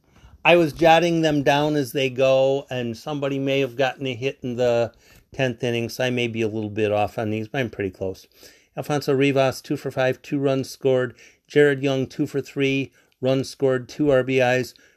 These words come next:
Greg Deichmann, two for two, one run, uh, two for two, two runs scored, two driven in.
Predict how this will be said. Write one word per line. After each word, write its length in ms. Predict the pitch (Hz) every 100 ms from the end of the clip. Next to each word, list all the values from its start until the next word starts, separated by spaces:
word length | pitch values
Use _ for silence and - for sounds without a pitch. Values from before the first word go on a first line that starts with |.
| _
Greg 320 | 131 139 127
Deichmann, 600 | 127 135 135 135 127 123 - _ _ _
two 240 | - 185 175
for 200 | 175 156
two, 800 | - - 165 156 151 151 147 135 _ _ _ _ _ _ _ _ _ _ _ _ _ -
one 440 | 123 123 160 170
run, 320 | 165 156 151 - 190
uh, 520 | 165 156 151 143 139
two 220 | - 214
for 140 | 233 214
two, 240 | 190 175
two 260 | - - 262
runs 360 | 220 156 135
scored, 600 | - 143 131 127 123 120 - _ _ _ _ _
two 220 | - 196 180
driven 380 | 160 151 156
in. 320 | 143 117 127